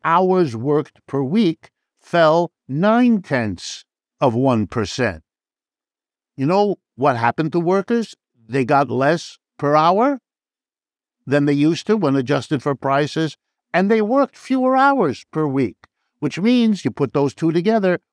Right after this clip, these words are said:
one point six percent drop in the real wages of the American working class. It wasn't just the inflation,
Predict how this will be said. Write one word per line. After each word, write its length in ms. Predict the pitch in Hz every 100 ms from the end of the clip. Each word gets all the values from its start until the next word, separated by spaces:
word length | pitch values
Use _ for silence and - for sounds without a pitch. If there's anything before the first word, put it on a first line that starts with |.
| -
one 340 | 120 214 277 -
point 340 | 214 226 226
six 400 | - - 196 -
percent 640 | - 170 - 151 156 110 92
drop 480 | 117 123 87 - - _ _
in 200 | 139 117
the 120 | 117
real 720 | 113 110 135 170 190 196 185
wages 560 | 127 147 135 120 127 110
of 140 | 107
the 140 | 110 110
American 640 | 104 127 143 135 139 131
working 400 | 113 123 - 92
class. 500 | 82 107 95 80 - _ _ _ _ _ _ _ _ _ _ -
It 100 | 113
wasn't 420 | 127 170 - 135
just 320 | 147 131 -
the 160 | 127 120
inflation, 720 | 107 - 139 196 190 135 95